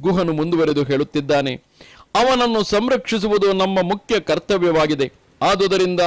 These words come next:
ಶ್ರೀರಾಮನ ಯೋಗಕ್ಷೇಮಗಳಲ್ಲಿ ಅಪೇಕ್ಷೆಯುಳ್ಳ ನೀವೆಲ್ಲರೂ ಗಂಗಾ ನದಿಯ ತೀರದಲ್ಲಿಯೇ ಸನ್ನದ್ಧರಾಗಿ ನಿಲ್ಲಿರಿ. ನಮ್ಮಲ್ಲಿರುವ ಬಲಿಷ್ಠರಾದ ಸೇನೆಯ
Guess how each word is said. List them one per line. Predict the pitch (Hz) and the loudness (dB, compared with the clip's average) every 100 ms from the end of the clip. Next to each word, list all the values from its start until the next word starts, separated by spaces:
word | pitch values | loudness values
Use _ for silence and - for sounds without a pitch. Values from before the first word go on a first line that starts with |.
| 160 | 0
ಶ್ರೀರಾಮನ | - 208 240 214 196 185 | -2 -2 0 0 0 0
ಯೋಗಕ್ಷೇಮಗಳಲ್ಲಿ | 170 165 220 233 - 240 254 220 202 196 175 | 0 0 0 -4 -4 -2 0 0 0 2 0
ಅಪೇಕ್ಷೆಯುಳ್ಳ | - - 226 214 - 185 170 165 | -2 -2 -2 -2 -2 0 0 0
ನೀವೆಲ್ಲರೂ | 156 160 147 165 196 170 131 - - - | 0 -2 -2 0 0 0 -4 -10 -20 -12
ಗಂಗಾ | 160 240 269 254 233 | -2 0 2 2 2
ನದಿಯ | 220 202 202 | 0 0 0
ತೀರದಲ್ಲಿಯೇ | 190 208 247 240 208 202 190 180 160 | -2 -2 0 0 0 0 0 0 0
ಸನ್ನದ್ಧರಾಗಿ | - 170 220 156 151 170 160 156 | -2 -2 -2 -2 0 2 2 0
ನಿಲ್ಲಿರಿ. | 156 156 156 135 _ _ - | -2 -2 -2 -4 _ _ -10
ನಮ್ಮಲ್ಲಿರುವ | 160 202 214 196 185 175 170 156 | -4 -2 0 2 2 2 2 0
ಬಲಿಷ್ಠರಾದ | 113 185 240 - 202 185 180 170 | 0 0 0 0 0 2 2 2
ಸೇನೆಯ | 156 - 170 226 220 196 | 0 0 0 0 0 0